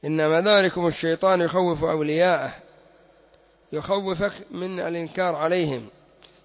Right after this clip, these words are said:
يقول: "إذا أنكرت عليهم ربما يقولون: 'يا متشدد، يا مطوع، أنت كذا وأنتم كذا.'" انكر عليهم ولا تبالي بهم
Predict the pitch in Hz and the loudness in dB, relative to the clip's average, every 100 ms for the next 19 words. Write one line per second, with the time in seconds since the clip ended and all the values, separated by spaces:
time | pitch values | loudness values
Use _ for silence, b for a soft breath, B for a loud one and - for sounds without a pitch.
0 | _ 151 165 180 165 160 156 156 160 147 | _ 0 2 2 0 0 0 -2 -6 -4
1 | 151 160 151 151 156 151 156 151 147 151 | -4 -4 -4 -4 -4 -4 -4 -4 -4 -2
2 | 156 147 147 139 - 156 147 156 147 143 | -2 -2 -2 -4 -4 -4 -2 -4 -2 -4
3 | 143 - 156 151 151 151 - B B B | -6 -2 0 2 2 0 -2 B B B
4 | B 143 160 156 - 156 156 156 151 156 | B -2 -2 -2 -4 -4 0 0 0 -2
5 | 156 - 147 156 147 170 - - 196 190 | -6 -4 -6 -4 -6 -6 -6 -6 -2 0
6 | 165 170 175 170 170 165 165 160 165 160 | 2 2 2 0 0 0 0 -2 0 0
7 | 160 156 165 160 147 | 0 -2 0 0 -2